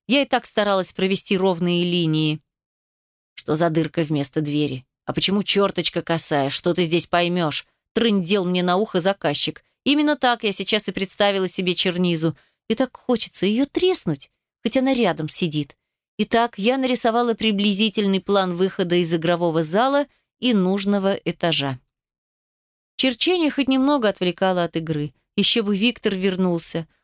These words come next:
Уже закончилась первая игра, довольно быстро. Амелия подошла ко мне с бокалом, села на Чернизу,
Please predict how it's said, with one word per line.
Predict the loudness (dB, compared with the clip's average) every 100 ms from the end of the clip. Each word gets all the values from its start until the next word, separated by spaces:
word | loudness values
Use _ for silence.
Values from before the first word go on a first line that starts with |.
| _
Уже | 2 2 2
закончилась | 0 0 0 2 0 -2
первая | 0 0 2 0 0
игра, | 2 2 2
довольно | 2 2 2 2
быстро. | 2 0 0 -2 -4 -6 _ _ _
Амелия | 0 2 2 2 2
подошла | 0 0 0 0 0
ко | 0
мне | 0 0
с | 0
бокалом, | -2 0 -2 0 -2
села | 0 0 2 0
на | 2
Чернизу, | 2 2 2 2 2 0